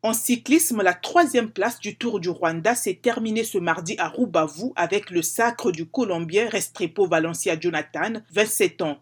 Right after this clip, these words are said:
Il a fait un chrono de trois heures cinquante-quatre minutes dix secondes sur la route Kigali-Rubavu, longue de cent cinquante-cinq virgule neuf kilomètres dans l'ouest du pays, et a endossé par conséquent le maillot de leader de l'épreuve.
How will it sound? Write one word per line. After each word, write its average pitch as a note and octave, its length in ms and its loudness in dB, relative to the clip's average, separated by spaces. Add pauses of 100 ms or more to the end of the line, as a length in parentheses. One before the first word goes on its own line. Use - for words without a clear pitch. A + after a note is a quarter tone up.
(260)
Il G#3+ 120 0
a F#3+ 160 6
fait - 260 4
un A3 120 -2
chrono G3+ 380 2
de E3 120 0
trois F#3 480 0
heures A3+ 180 2
cinquante-quatre G#3+ 800 0
minutes F3 460 -2
dix G#3+ 220 0
secondes G3+ 560 0
sur E3+ 240 -4
la E3 140 4
route G3 420 -2
Kigali-Rubavu, F3+ 1040 0 (180)
longue F#3 500 2
de D#3+ 120 2
cent D4 200 0
cinquante-cinq G#3 720 -2
virgule F3 400 -2
neuf A#3 380 0
kilomètres F3+ 600 -2
dans D#3 160 -6
l'ouest G#3 320 2
du D#3+ 180 -6
pays, E3 460 -6 (160)
et A#3 160 4
a F#3+ 220 4
endossé G#3+ 520 2
par - 300 -2
conséquent G#3+ 500 -2
le G3+ 160 2
maillot E3+ 300 2
de D#3 100 -2
leader G#3 540 0
de F#3 80 -2
l'épreuve. E3+ 560 0